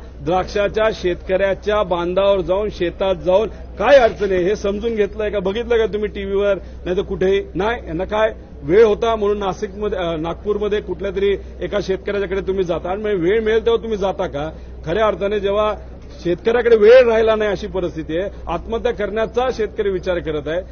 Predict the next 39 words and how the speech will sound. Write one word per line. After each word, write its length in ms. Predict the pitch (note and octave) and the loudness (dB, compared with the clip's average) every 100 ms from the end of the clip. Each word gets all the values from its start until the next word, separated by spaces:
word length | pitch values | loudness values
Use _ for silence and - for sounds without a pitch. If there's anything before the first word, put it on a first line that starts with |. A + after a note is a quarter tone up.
| - | -14
आणि 100 | D#3+ | -10
तुम्ही 160 | E3+ G3 | -6 -6
शेतकऱ्यापाशी 680 | F3 D#3+ G3 G3 F#3 G3 G#3 | -4 -6 -2 0 0 -2 -4
आणि 120 | G3 | -2
लोकांकडे 440 | F3+ G3 F#3 F#3+ | -2 -4 -4 -4
जात 160 | F3 E3+ D#3 | -4 -4 -6
नसाल 360 | D3+ - D#3 D#3 - - | -10 -6 -6 -6 -14 -8
आणि 100 | E3+ | -6
हवा 260 | C3+ D#3 G#3+ | -2 2 2
दिल 260 | A3 A#3 A3 | 4 0 0
जर 140 | G#3+ | 0
या 220 | G3+ G3+ | 2 0
सगळ्या 240 | F#3 F#3 F#3 | -2 -2 -2
शेतकऱ्याला 440 | F3 - F3 F3 | -4 -6 -4 -4
तुम्ही 160 | E3 E3 | -4 -6
ठेवत 260 | D#3+ D3+ C#3 | -4 -4 -4
असाल, 300 | B2 C#3+ C3 | -4 -6 -6
त्याचा 400 | - - E3 D#3+ | -10 -10 -4 -2
निषेध 360 | D3 D#3 G3+ | -2 -2 -2
आम्ही 180 | F3+ E3+ | 0 -4
सर्वजण 380 | D#3+ C#3+ D3 C#3 | -4 -4 -4 -6
करतो 320 | C3 B2 E3+ | -6 -6 -4
आणि 100 | E3 - | -4 -4
त्यासाठी 400 | C#3+ C3+ C#3 F3+ | -6 -6 -6 -4
म्हणजे 240 | F#3 - | -4 -6
शेतकऱ्याच्या 440 | D3+ - E3+ E3+ | -8 -4 -4 -2
वतीने 260 | D#3 C#3 G3+ | -4 -4 -4
आम्ही 200 | A3+ A3+ | -2 0
लढत 240 | G#3+ G3+ | 2 2
राहू, 160 | D#3 E3 - - - | 0 -2 -4 -14 -8
तुम्ही 160 | F#3+ G#3+ | -4 -4
सत्तेसाठी 580 | G3+ G3 - A3+ A#3 G#3+ | -4 0 2 2 2 0
लढत 240 | G3+ F#3 | 0 -2
राहू, 120 | G3 | -2
एवढंच 240 | G3+ G3+ G#3 | -2 -4 -4
आम्ही 180 | F#3+ F#3 | -6 -8
सगळे 240 | F#3 F3+ | -6 -8
इथं 160 | F3 F3 | -8 -10
बोलू. 140 | E3+ | -12